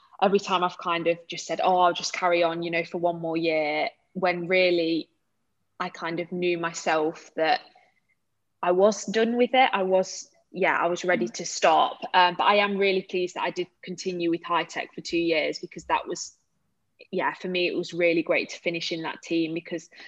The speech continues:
Speaker 1: they gave me so many chances and I could really enjoy, uh, racing.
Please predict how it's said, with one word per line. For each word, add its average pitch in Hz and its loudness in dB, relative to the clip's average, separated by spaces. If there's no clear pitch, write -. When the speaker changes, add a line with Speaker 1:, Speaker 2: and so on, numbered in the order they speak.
Speaker 1:
they 175 2
gave 170 4
me 175 -6
so 220 4
many 208 2
chances 185 2
and 175 -4
I 175 -6
could 170 -8
really 180 4
enjoy, 170 0
uh, 165 2
racing. 170 0